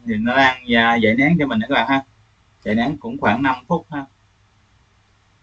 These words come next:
Tại nó nhiều bước quá, bắt buộc mình phải giải nén lại để hướng dẫn các bạn.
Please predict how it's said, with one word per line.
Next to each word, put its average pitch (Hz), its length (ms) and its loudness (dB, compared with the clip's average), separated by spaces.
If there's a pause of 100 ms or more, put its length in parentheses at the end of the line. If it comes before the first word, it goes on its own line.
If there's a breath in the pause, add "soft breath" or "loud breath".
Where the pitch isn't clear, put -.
(400)
Tại 101 160 -4
nó 120 100 -2
nhiều 131 220 0
bước 151 200 4
quá, 151 140 2
bắt 147 160 -4
buộc 101 160 -10
mình 107 120 -10
phải 110 200 -4
giải 104 140 -2
nén 135 200 -2
lại 98 180 0
để 101 180 -2
hướng 139 260 -10
dẫn 120 180 -2
các 135 80 -6
bạn. 196 180 -2